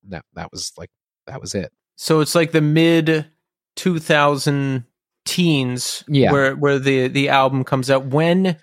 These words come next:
Speaker 2: do you actually get into a room together and decide to try to play again?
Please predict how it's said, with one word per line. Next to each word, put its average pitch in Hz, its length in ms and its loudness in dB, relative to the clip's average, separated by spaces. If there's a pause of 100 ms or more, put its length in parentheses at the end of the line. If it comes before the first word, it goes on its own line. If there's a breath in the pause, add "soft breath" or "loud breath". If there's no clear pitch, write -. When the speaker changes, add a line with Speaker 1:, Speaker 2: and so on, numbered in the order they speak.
(200)
Speaker 2:
do 165 80 0
you 147 80 0
actually 147 380 0
get 143 180 0
into 143 200 2
a 120 40 0
room 131 400 2
together 113 520 -2
and 107 120 -4
decide 117 380 -4
to 113 140 -12 (160)
try 127 220 0
to - 80 -6
play 120 300 -4
again? 101 260 -12